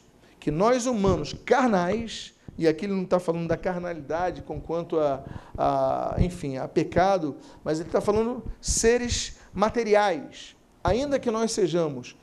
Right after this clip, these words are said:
seres materiais, diz o texto, as nossas armas não são materiais.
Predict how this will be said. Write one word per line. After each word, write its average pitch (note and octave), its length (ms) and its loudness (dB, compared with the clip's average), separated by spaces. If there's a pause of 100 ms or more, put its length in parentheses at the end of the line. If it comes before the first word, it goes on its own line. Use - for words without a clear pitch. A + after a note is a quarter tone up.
(220)
seres F#3 460 6
materiais, F#3 880 -2 (540)
diz G#3+ 240 0
o A3 80 0
texto, F#3+ 500 2 (560)
as D3 140 2
nossas G#3 400 2
armas A3 380 2
não B3+ 180 0
são A#3+ 400 2
materiais. F#3 1120 -6